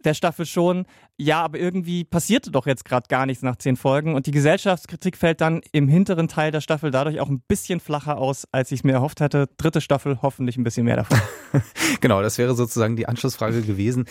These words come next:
Speaker 2: Braucht man die zweite, um die dritte zu verstehen? Vielleicht nicht unbedingt, aber es macht natürlich Sinn, sie zu gucken,
Speaker 1: Hm.
Speaker 2: zumindest wenn man diesen ja doch interessanten Stoff, äh, verfolgen will. Wir tun das natürlich
Speaker 1: <laughs>
Speaker 2: weiter.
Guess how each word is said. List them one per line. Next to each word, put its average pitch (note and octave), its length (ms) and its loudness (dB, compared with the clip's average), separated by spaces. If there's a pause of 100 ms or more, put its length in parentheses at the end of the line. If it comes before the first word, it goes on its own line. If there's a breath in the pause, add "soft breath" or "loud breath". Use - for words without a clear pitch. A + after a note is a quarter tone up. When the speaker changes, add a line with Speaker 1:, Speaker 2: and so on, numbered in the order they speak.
(260 loud breath)
Speaker 2:
Braucht A#2+ 240 2
man A#2+ 160 0
die G#2 100 -2
zweite, A2 580 0
um A#2+ 200 -2
die A2+ 100 0
dritte A2 600 0
zu - 140 -4
verstehen? B2 680 0
Vielleicht A2+ 320 0
nicht A#2+ 180 -2
unbedingt, D#3+ 400 2
aber A#2+ 180 2
es G#2+ 100 -2
macht G#2+ 160 -2
natürlich F#2 260 -2
Sinn, G#2 180 -2
sie G#2 120 -2
zu - 160 -4
gucken, D3+ 300 6
Speaker 1:
Hm. G2 60 -6
Speaker 2:
zumindest G#2 300 -4
wenn G2+ 100 -2
man G2+ 140 -2
diesen G2 240 -2 (220 loud breath)
ja F#2 80 0
doch A2+ 140 -2
interessanten G#2+ 500 -6
Stoff, - 360 -4
äh, G#2 60 0
verfolgen C3+ 460 0
will. C3+ 120 2
Wir A2+ 120 2
tun D3 160 0
das D3 140 2
natürlich C3+ 360 2
Speaker 1:
<laughs> - 0 -
Speaker 2:
weiter. C3+ 380 2